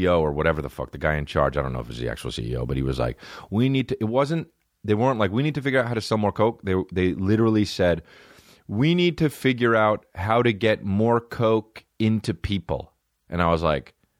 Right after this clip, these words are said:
"Wow, that really was so disgusting to me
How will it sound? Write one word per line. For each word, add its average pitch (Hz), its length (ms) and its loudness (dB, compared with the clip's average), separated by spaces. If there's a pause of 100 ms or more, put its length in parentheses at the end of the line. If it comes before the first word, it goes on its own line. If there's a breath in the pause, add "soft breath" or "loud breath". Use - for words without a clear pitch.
(100)
"Wow, 71 280 0
that 95 200 0
really 107 440 0
was 90 180 -2
so 95 220 0
disgusting 92 580 -4
to 127 100 -4
me 139 240 -4